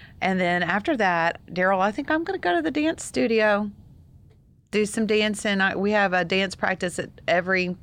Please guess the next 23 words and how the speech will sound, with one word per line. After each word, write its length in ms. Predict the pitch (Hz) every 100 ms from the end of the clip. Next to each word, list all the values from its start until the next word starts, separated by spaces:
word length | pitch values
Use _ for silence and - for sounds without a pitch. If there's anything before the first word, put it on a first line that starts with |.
| -
every 220 | 180 190
Sunday 340 | - 185 180
at 140 | 175 -
four, 240 | 170 170
four 180 | - 175
thirty. 540 | 175 170 170 175 175
And, 220 | 147 135 143 - - - - -
you 100 | 185
know, 260 | 180 202 233 - - - -
I'm 160 | 175
gonna 180 | 185 196
do 140 | 196 196
that. 300 | 190 202 196
My 120 | 196
boys 520 | 185 208 214 226 262
are 60 | 214
gonna 200 | 208 208
take 180 | 208 196
me 80 | 196
out 160 | 190 -
to 80 | 190
dinner 240 | 196 196
tonight. 800 | - 214 202 175 175 208 - -